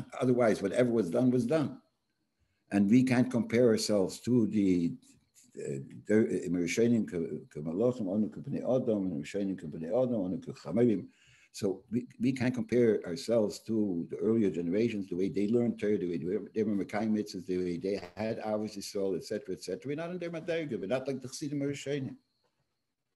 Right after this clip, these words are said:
So therefore, what is it that I can already accomplish? So people think they have to have some, something revolutionary, and have to think of something revolutionary. No, it's, oh, that's the only way I can accomplish.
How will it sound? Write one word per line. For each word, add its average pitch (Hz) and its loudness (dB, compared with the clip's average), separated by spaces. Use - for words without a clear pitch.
So - -10
therefore, 123 4
what 143 2
is 147 0
it 147 -2
that 131 0
I 127 2
can 127 -2
already 135 0
accomplish? 139 -6
So - -6
people 107 -6
think 208 -4
they 156 -2
have 151 0
to 151 -4
have 147 -2
some, 147 -4
something 147 2
revolutionary, 117 6
and 82 -4
have 87 -4
to - -10
think 175 -2
of 135 -2
something 120 0
revolutionary. 107 -2
No, 98 0
it's, 120 0
oh, 117 -2
that's 123 -2
the 123 0
only 127 0
way 113 2
I 104 -2
can 101 -6
accomplish. 85 -10